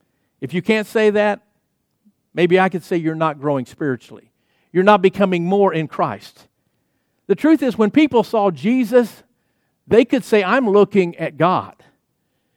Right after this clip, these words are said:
Let me ask you, when people see you, do they see any resemblance of Jesus? Do they see any resemblance of God in your life? Are you becoming more, are you more like Jesus today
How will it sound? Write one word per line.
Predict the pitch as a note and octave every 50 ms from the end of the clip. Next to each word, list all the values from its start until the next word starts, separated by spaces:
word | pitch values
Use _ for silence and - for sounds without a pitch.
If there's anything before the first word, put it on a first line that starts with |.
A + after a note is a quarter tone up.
| _ _ -
Let | D#3 G#3+
me | A3+ G3+ G3
ask | G#3+ B3+ A#3 -
you, | - E3
when | D#3 E3+ D#3+
people | - B3 C#4 A#3+ G3+ F3+
see | E3 - - G#3+
you, | G3 F3+ E3 G3 A#3+ A3 C#3 G#2 - _ _ _ _ _ _ _ _ _ _
do | F3 F#3+
they | F#3 A#3+ B3+ C4+
see | - - - C#4 C4 A3+
any | G#3+ A#3+ B3+ C4
resemblance | A#3+ G3+ G3+ F#3 D3 A#2 C3 D#3 E3 F#3+ F3+ G3+ A3+ A#3 - -
of | G3 F3+ C#3+
Jesus? | B2+ E3+ G3+ G#3 G#3+ F3+ - A3+ -
Do | - F#3
they | E3 G#3+ A3
see | - - - A3+ G#3+
any | G#3 G3 F#3
resemblance | E3 E3+ E3+ - - F#3+ F#3+ E3+ F#3 F3 - -
of | D3+ C3
God | C#3+ E3 E3+ F#3 F#3
in | F#3 F#3
your | F3 F3 E3+ E3
life? | E3+ F#3 G3 F3+ - _ _ _ _ -
Are | F#3 G3+
you | G3 A#3+ D#4+
becoming | D#4+ E4+ - - C#4+ C#4 B3+ B3+ A#3+
more, | A3 A#3 A#3 A#3+ A#3 -
are | G3+ A3
you | A3 C4+ D#4
more | D4+ D4+ C#4 C4
like | B3+ A#3+ A3 G3
Jesus | D#3+ G3 A3+ A3+ F#3+ - G#3 F3+ -
today | - F#3+ D#3+ C#3+ C#3 B2 A2 A2+ A#2 _